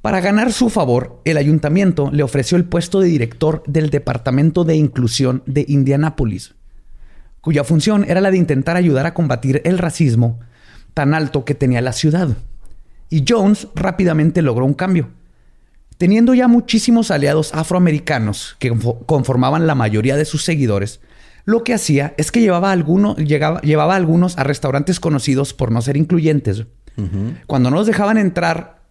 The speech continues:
Speaker 1: y, o los dejaban afuera sin su mesa, o les negaban el servicio, Jones educadamente hablaba con el dueño. Si no le hacía caso, o si de plano el dueño nomás no quería hablar con él,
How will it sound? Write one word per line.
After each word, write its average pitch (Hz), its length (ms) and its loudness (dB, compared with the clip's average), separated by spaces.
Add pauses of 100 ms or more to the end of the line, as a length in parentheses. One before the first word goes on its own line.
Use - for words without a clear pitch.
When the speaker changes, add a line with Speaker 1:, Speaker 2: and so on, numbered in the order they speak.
Speaker 1:
y, 156 120 2
o 123 140 2
los 123 120 0
dejaban 135 320 -2
afuera 143 420 0
sin 143 200 0
su 117 120 -2
mesa, 127 380 0 (540)
o 104 100 -2
les 98 120 2
negaban 113 340 0
el 185 100 2
servicio, 139 580 0
Jones 214 340 2
educadamente 196 680 0
hablaba 135 280 0
con 160 140 2
el 165 100 2
dueño. 220 320 2 (500)
Si - 140 -4
no 139 80 2
le 190 100 0
hacía 214 200 -4
caso, 208 420 -2
o 151 120 0
si 139 100 0
de 120 140 2
plano 123 240 0
el 160 80 0
dueño 156 240 0
nomás 127 280 2
no 143 140 0
quería 165 140 0
hablar 165 200 -2
con 185 120 0
él, 180 180 -2